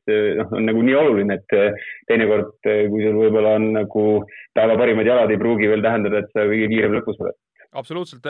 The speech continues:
Speaker 2: Kuule, ma küsin lihtsalt ära, et kas sa seda meest ka mäletad, kes siis ratturite au päästis sellel proloogil või? Nii-öelda edestas sind?
Speaker 1: Äh,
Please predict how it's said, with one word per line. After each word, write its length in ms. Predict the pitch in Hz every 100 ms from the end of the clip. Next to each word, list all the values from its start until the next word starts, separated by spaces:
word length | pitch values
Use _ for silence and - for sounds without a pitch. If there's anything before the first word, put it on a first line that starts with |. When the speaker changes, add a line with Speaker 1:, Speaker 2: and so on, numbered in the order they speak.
| 147
Speaker 2:
Kuule, 180 | 185 185
ma 80 |
küsin 180 | 226 233
lihtsalt 300 | 196 214 147
ära, 200 | 190 175 135
et 80 | -
kas 140 | 147
sa 80 | 175
seda 160 | 190
meest 240 | 160 175 -
ka 80 | 170
mäletad, 380 | 175 147 127 - _ _ _
kes 240 | 175 185
siis 160 | 143 143
ratturite 640 | 151 202 - 151 139 -
au 160 | 185 160
päästis 400 | 180 160 123 -
sellel 220 | 123 117
proloogil 460 | 120 131 127 110 98
või? 100 | - _ _ _ _ _ -
Nii-öelda 360 | 156 143 151
edestas 500 | 196 214 170 - 139
sind? 380 | 175 143 113 _ _ _ _ _ _ _ _ _ -
Speaker 1:
Äh, 1000 | 127 123 120 117 120 120 120 120 117